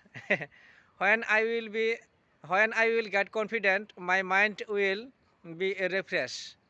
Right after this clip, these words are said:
Uh, I will, uh, <laughs> I will be able to make videos another day.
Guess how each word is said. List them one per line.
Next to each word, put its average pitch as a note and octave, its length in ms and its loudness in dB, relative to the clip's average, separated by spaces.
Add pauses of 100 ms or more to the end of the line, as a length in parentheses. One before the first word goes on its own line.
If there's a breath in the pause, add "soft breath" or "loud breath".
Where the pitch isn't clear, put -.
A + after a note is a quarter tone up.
(160)
Uh, D#3 260 -2
I E3+ 400 -2 (800 soft breath)
will, G3+ 300 0 (100)
uh, E3 360 -4 (580)
<laughs> F#3 300 -2
I G3 120 4
will A3 200 0
be A3 100 2
able G#3 260 2
to G#3+ 140 -4
make G3 260 -2
videos G3 360 -2
another F3+ 400 0
day. F3+ 220 -2